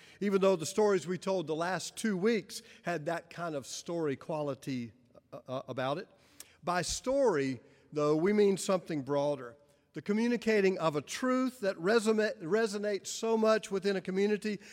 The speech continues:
that it gathers a kind of center of gravity. In sharing that truth over and over, it becomes more than a tale. It becomes mythic. People start talking about that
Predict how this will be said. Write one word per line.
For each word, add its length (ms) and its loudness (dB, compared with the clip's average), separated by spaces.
that 160 0
it 160 -6
gathers 480 -2
a 60 -4
kind 280 -4
of 120 -6
center 440 -2
of 140 -2
gravity. 760 -6
In 100 -4
sharing 500 0
that 260 -2
truth 440 0
over 300 2
and 220 0
over, 280 4
it 120 -6
becomes 440 -4
more 380 2
than 380 -2
a 100 -6
tale. 640 0
It 140 0
becomes 720 0
mythic. 600 -6
People 300 -2
start 440 -4
talking 500 -6
about 400 -4
that 320 -6